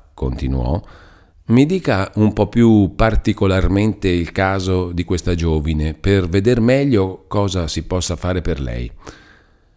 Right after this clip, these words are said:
Lucia diventò rossa e abbassò la testa. «Deve sapere, reverenda madre»,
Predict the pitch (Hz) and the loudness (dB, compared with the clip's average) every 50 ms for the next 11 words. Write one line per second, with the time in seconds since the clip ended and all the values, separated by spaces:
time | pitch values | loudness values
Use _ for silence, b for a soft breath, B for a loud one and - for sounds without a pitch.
0 | B B B _ _ _ _ _ _ - 147 151 156 - - 98 107 92 80 76 | B B B _ _ _ _ _ _ -2 -2 -2 0 0 2 2 2 2 2 0
1 | 71 71 69 - - 80 71 67 - 58 67 69 64 57 - - - 92 90 98 | 0 -2 -2 -2 -4 -4 -4 -4 -6 -6 -6 -4 0 0 0 0 0 0 0 0
2 | 92 73 73 76 71 67 71 - - 78 71 71 69 69 69 69 67 - - - | 0 -2 -2 -2 -2 -4 -4 -4 -2 -2 -4 -4 -4 -4 -4 -6 -6 -6 -6 -6
3 | 55 57 60 - - - 120 - b b b b b b b b b b b b | -4 -2 -2 -2 -2 -4 -8 -8 b b b b b b b b b b b b
4 | b b b b b _ _ - 110 147 147 156 147 - 156 - - 185 190 151 | b b b b b _ _ 2 4 4 6 6 6 6 6 6 8 6 6 6
5 | 107 90 85 80 95 95 92 101 104 107 104 104 110 117 139 151 147 123 98 87 | 6 4 4 2 2 4 4 6 6 6 6 6 4 6 6 6 4 4 4 0
6 | 73 - - _ _ | -2 -4 -10 _ _